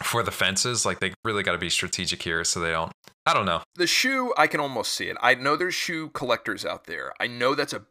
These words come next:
Speaker 2: big thing. I don't get it. It's not something that I would ever be interested in collecting, but I know, I know that stuff's out there. The plant is just like,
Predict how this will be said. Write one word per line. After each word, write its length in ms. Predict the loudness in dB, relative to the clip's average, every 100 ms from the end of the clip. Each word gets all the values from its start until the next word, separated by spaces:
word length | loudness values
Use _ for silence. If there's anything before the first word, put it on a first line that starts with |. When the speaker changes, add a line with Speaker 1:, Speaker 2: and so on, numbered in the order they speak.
| -2
Speaker 2:
big 360 | 0 0 -2
thing. 600 | -14 0 0 0 -4 -18 -2
I 140 | 4 6
don't 280 | 6 2 2
get 180 | 4 4
it. 160 | 0
It's 240 | -8 -8 -2
not 240 | 2 2
something 260 | 2 -2 0
that 120 | 2
I 80 | 2
would 160 | 0 0
ever 280 | 0 2 0
be 160 | 0
interested 340 | -8 -8 -8 -8
in 60 |
collecting, 340 | -6 -6 -6 -4
but 100 | -2
I 80 | -2
know, 380 | -2 -4 -4 -10 -6
I 80 |
know 160 | -4 -2
that 160 | -4 -2
stuff's 260 | -2 0
out 200 | 0 -2
there. 160 | -10 -14 -20 -20
The 140 | -12 -10
plant 480 | -4 -2 0 0 -2
is 180 | -8
just 320 | -6 -4 -4 -4
like, 360 | -6 -8 -18